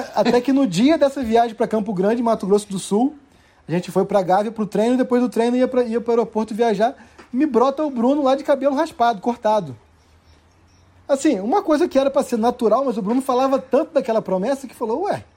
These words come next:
o que que houve?" E aí a gente foi pra, pra, pra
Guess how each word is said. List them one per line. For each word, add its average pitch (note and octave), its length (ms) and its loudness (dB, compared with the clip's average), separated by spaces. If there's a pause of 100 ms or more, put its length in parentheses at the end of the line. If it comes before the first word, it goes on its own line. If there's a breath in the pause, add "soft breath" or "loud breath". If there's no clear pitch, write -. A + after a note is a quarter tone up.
o - 40 -20
que A#3 80 -12
que - 160 -6
houve?" F#3 320 -2 (640 soft breath)
E A3 120 -8
aí C4 160 0
a C4 80 -2
gente B3 220 -2
foi A#3 420 0 (1040)
pra, D3+ 880 0 (160)
pra, E3+ 120 -4 (200)
pra D3+ 320 -4